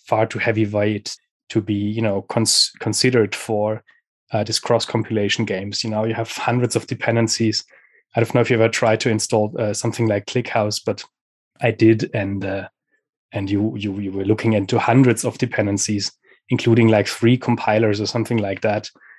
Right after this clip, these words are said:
And, uh, that's just not gonna happen, uh, to be able, you're not gonna be able to put that in the browser. But that's actually one of the advantages of these, uh, of vectorized execution engines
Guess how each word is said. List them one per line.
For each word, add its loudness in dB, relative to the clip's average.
And, 2
uh, 6
that's 0
just 0
not 0
gonna 0
happen, -2
uh, -2
to -4
be 4
able, 2
you're 4
not 0
gonna 2
be 0
able 0
to -8
put -4
that -2
in 0
the -2
browser. 2
But -4
that's 4
actually 4
one 2
of 0
the 2
advantages 2
of -2
these, -4
uh, 0
of -4
vectorized 0
execution -4
engines 4